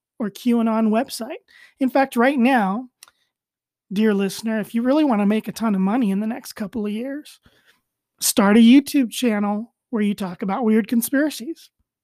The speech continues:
You'll make a killing. You'll make a ton of money because that is what people want and what people are looking for,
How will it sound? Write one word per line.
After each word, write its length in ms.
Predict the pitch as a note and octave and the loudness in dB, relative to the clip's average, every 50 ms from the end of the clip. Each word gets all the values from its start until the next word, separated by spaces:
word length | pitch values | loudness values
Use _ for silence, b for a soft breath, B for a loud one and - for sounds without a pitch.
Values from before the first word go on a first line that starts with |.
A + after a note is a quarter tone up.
| _ _ - | _ _ 0
You'll 160 | G3+ A#3 B3+ | 2 4 6
make 360 | B3+ A#3+ B3+ B3+ B3+ B3 - - - - | 6 6 6 4 2 0 -2 -8 -6 -4
a 240 | A3+ A3+ A#3 A#3 | -2 0 0 -2
killing. 680 | A#3 - - G#3 A3+ G#3+ G#3 F#3+ F#3 G3+ A3+ C#4 C4 - _ _ _ _ _ _ _ - | -4 -4 -4 -2 -2 0 0 -2 -4 -4 -6 -10 -12 -14 _ _ _ _ _ _ _ -2
You'll 220 | G#3+ B3 B3+ B3 | 0 0 2 0
make 320 | B3 A#3+ B3 A#3+ A#3+ B3 - - | 0 0 0 -2 -2 -4 -6 -6
a 140 | A#3+ A3+ | -4 -6
ton 540 | A3+ _ - - - A3 A3 G#3+ G#3 G#3+ A#3 - _ - | -6 _ -12 -8 -4 -2 -2 -2 -2 -2 -4 -6 _ -10
of 340 | A#3+ F#3+ F#3+ G3 G3 F#3 - _ _ | -8 -6 -6 -6 -6 -8 -12 _ _
money 640 | G#3 F#3 F#3 F#3 F#3 F3+ G3+ G#3+ A#3+ B3+ B3+ A#3 b b b b b b b _ | -6 -4 -4 -4 -4 -6 -8 -10 -12 -12 -12 -16 b b b b b b b _
because 180 | A3+ G#3+ G#3 F#3+ | 2 2 4 4
that 160 | A3 G#3 A3 | 4 4 4
is 100 | A3+ A3+ | 4 4
what 160 | B3 C4+ - | 2 2 0
people 480 | - - A3+ F#3 - A#3 G#3+ G#3+ - - | 0 0 2 2 4 4 4 4 2 2
want 520 | - G3+ F#3+ F#3+ F#3 F#3 F#3+ G3 - - B B B B B B - | 2 4 4 4 2 2 0 -2 -6 -10 B B B B B B 2
and 200 | A#3 A#3 A#3 G#3+ | 4 6 6 6
what 260 | G3+ F#3+ G3+ - _ | 6 4 0 -2 _
people 340 | - - F#3+ - A#3+ G#3 D4 | -10 -10 -6 -2 -2 -2 -2
are 140 | D#4 G#3+ G#3 | -2 -2 -2
looking 400 | G#3 G#3+ G#3+ - - G3+ G3+ G3 | -2 -2 -2 -4 -4 -4 -4 -6
for, 420 | - - A#3 A#3 B3+ A#3+ A3 - | -8 -12 -14 -14 -14 -14 -16 -20